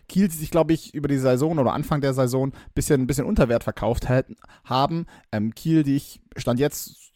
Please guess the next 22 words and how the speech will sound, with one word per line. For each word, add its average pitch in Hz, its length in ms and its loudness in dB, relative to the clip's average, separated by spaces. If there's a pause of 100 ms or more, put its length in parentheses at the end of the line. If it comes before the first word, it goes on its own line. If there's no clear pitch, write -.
(180)
auf - 140 -2
den 127 100 -4
Plätzen 120 420 -2
fünf 170 280 -8
oder 135 200 4
sechs - 380 -4
so 117 220 0
in 113 100 -4
meinem, 113 400 0 (340)
in 113 100 -6
meinem 117 260 -2
Dings 120 240 -8
verorte, - 440 -4
so 127 80 -4
in 117 80 -4
diesem 120 200 -6
Kosmos, 151 420 0 (220)
knapp - 260 4
am 120 240 0
Final 117 340 0
Four 143 220 2
vorbeischrammend. 127 800 0